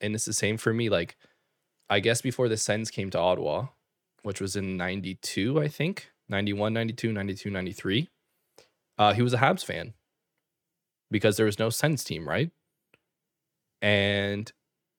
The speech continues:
he was like, "Oh, cool, there's a team in Ottawa. I'll just cheer for them." And, like, I don't think he was, like, a huge hockey fan, at, like, a huge, huge, like, the way he was invested later on.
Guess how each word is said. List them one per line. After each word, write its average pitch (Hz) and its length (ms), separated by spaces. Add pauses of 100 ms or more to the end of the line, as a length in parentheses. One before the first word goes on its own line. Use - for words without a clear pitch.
(120)
he - 140
was 107 160
like, - 160
"Oh, 147 140
cool, 196 240
there's 101 140
a 95 80
team 131 220
in 139 60
Ottawa. 110 320
I'll 95 80
just - 320
cheer 110 180
for 110 140
them." 120 300 (300)
And, 101 160
like, 98 180
I 101 80
don't 127 200
think 131 160
he 117 100
was, 107 120
like, 95 140
a 92 60
huge 95 320
hockey 98 340
fan, 156 280
at, 160 100 (200)
like, 95 220
a 95 100
huge, 131 480
huge, 165 440
like, 101 180
the 101 80
way 104 160
he 104 80
was 101 140
invested 92 460
later 90 300
on. 98 300